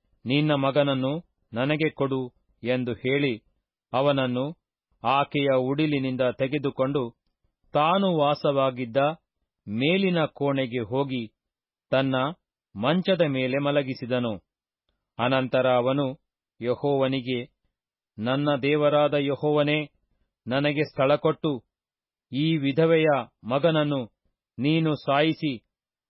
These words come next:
ಆಕೆಗೂ ಕೇಡನ್ನುಂಟು ಮಾಡಿದ್ದೇನು" ಎಂದು ಹೇಳಿ ಹುಡುಗನ ಮೇಲೆ ಮೂರು ಸಾರಿ ಬೋರ್ಲ ಬಿದ್ದು, "ನನ್ನ ದೇವರಾದ ಯೆಹೋವನೇ, ಈ ಹುಡುಗನ ಪ್ರಾಣವು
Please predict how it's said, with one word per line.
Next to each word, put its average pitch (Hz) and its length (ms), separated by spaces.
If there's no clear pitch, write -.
ಆಕೆಗೂ 151 640
ಕೇಡನ್ನುಂಟು 151 760
ಮಾಡಿದ್ದೇನು" 135 720
ಎಂದು 127 280
ಹೇಳಿ 131 440
ಹುಡುಗನ 151 480
ಮೇಲೆ 131 500
ಮೂರು 175 460
ಸಾರಿ 135 520
ಬೋರ್ಲ 175 420
ಬಿದ್ದು, 120 500
"ನನ್ನ 147 340
ದೇವರಾದ 151 560
ಯೆಹೋವನೇ, 156 720
ಈ 160 260
ಹುಡುಗನ 156 480
ಪ್ರಾಣವು 147 640